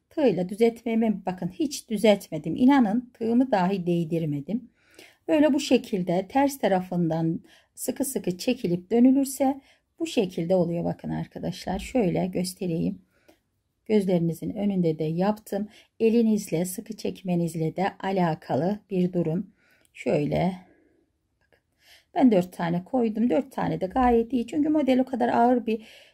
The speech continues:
e, sizi zorlayacak bir, e, ağırlığı yok arkadaşlar. Şöyle göstereyim modelimi.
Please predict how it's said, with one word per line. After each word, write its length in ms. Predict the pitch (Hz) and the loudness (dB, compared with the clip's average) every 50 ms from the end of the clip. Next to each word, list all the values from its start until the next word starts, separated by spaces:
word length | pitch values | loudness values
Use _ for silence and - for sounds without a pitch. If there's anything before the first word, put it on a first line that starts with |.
| _ - | _ -8
e, 100 | - 196 | -8 -6
sizi 280 | 190 - 262 247 247 233 | -4 -4 -2 -2 -2 2
zorlayacak 680 | 214 220 214 214 214 214 226 220 208 233 220 214 - | 2 4 4 6 6 4 2 2 2 0 -2 -2 -2
bir, 240 | 202 190 185 - - | -6 -6 -6 -6 -4
e, 340 | - 185 180 175 175 175 185 - _ _ _ _ _ - | 0 2 4 4 4 2 -2 -6 _ _ _ _ _ -4
ağırlığı 440 | 214 208 190 175 165 160 165 175 175 | 0 2 2 2 2 0 0 0 0
yok 260 | 180 180 180 185 - | 2 2 0 0 -2
arkadaşlar. 680 | 180 156 156 - - 165 165 170 156 - - - 170 | -4 -4 -4 -6 -12 -10 -8 -8 -8 -8 -8 -6 -6
Şöyle 400 | 165 - - - 175 165 165 - | -6 -6 -6 -6 -6 -4 -4 -6
göstereyim 800 | 180 - - 180 180 - _ - 185 175 170 175 185 185 - _ _ _ _ _ _ _ _ _ _ _ _ - | -8 -8 -10 -12 -12 -12 _ -6 -4 -4 -2 -2 -4 -6 -8 _ _ _ _ _ _ _ _ _ _ _ _ -8
modelimi. 640 | - 180 170 160 165 160 160 165 170 180 185 185 - | -6 -4 -4 -2 -2 -2 -2 -2 -2 -2 -2 -4 -8